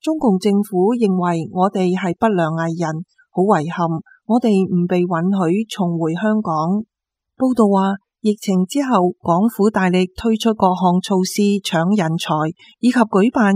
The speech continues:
夜繽紛，希望重振夜市經濟，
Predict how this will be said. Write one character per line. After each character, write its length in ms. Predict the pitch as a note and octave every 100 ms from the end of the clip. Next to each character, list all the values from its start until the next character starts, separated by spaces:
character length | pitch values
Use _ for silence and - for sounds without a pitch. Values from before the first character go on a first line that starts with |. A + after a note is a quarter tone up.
| G3
夜 180 | F#3 F3+
繽 200 | G#3 G#3+
紛， 380 | - G3+ G3+ - _ _
希 140 | D#4
望 180 | D4+ G3
重 280 | F#3+ F#3 F3
振 280 | F#3 G3 G3
夜 180 | F#3 F3+
市 180 | F3+ F#3
經 260 | G3 A#3+ A#3+
濟， 280 | F#3+ E3+